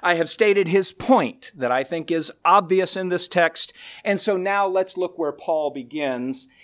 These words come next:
He begins with the principle in verse three. Look at this. What is all of this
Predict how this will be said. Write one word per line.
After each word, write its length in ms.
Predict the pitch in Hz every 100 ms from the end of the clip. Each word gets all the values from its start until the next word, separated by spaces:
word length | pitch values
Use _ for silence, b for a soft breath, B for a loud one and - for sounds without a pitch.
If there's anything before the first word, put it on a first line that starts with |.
| b
He 140 | 180
begins 480 | 151 139 185 190 151
with 160 | 160
the 80 | 151
principle 640 | - 185 180 - - 135 143
in 240 | 147 139
verse 300 | 135 131 -
three. 280 | - 143 110
Look 220 | 127 143
at 140 | 123
this. 200 | 104 92 - B -
What 340 | 185 330 330
is 200 | 226 185
all 360 | 202 190 208 190
of 140 | 151
this 340 | 160 156 -